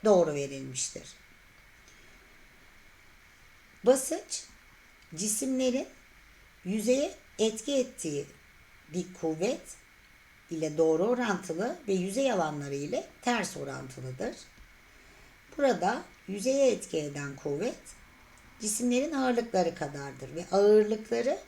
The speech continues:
bölü yüzey alanları olarak basınçlarını tanımlayabiliriz. İlk durumda cismin ağırlığı kadar ve yüzeyle temas ettiği yüzey alanı diyebiliriz. İkinci duruma baktığımızda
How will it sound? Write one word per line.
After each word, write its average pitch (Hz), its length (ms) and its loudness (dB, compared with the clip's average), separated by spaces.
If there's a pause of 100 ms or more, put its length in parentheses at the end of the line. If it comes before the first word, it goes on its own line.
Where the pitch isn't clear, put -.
bölü 190 200 4
yüzey 190 380 0
alanları 143 440 -6
olarak 156 400 -8
basınçlarını 214 640 -4
tanımlayabiliriz. 151 960 -2 (920)
İlk 359 240 -4
durumda 190 600 0 (160)
cismin 233 460 -2
ağırlığı 220 600 2
kadar 156 380 -4 (200)
ve 196 80 2
yüzeyle 196 500 0
temas 170 480 -4
ettiği 202 380 -8
yüzey 185 320 2
alanı 135 340 -6
diyebiliriz. 131 680 -8 (1200)
İkinci 294 460 -6
duruma 269 480 0
baktığımızda 220 960 0